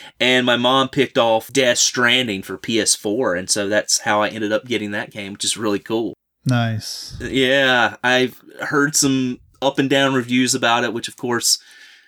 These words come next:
Speaker 1: for you and I, it makes it only that much more intriguing, right?
Speaker 2: Yeah, <laughs> yeah, totally.
Speaker 1: <laughs>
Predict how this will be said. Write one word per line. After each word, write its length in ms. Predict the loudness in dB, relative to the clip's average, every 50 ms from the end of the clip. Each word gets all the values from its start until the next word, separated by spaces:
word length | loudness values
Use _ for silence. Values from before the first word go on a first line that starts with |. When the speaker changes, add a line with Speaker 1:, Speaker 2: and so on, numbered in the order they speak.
| _ _
Speaker 1:
for 100 | -6 -2
you 180 | 2 2 4 4
and 80 | 4 2
I, 220 | 2 2 2 2
it 140 | 0 0 0
makes 260 | -2 -2 -2 -2 -2
it 140 | -2 -2 -2
only 300 | -2 0 0 2 2 2
that 260 | 2 0 -2 -4 -4
much 320 | -4 -4 -4 -2 -4 -6 -4
more 180 | -2 -2 0
intriguing, 520 | -2 -2 -2 -2 0 0 0 0 -2 -2 0
right? 220 | 0 0 2 2
Speaker 2:
Yeah, 360 | 2 2 2 2 2 0 -2 -4 -6
<laughs> 120 | -4 -2
yeah, 320 | 0 0 2 0 0 -2 -2
totally. 640 | -2 -2 -2 0 2 2 2 2 2 0 0 0 -2 -4
Speaker 1:
<laughs> 340 | -4 -8 -8 -8 -6 -8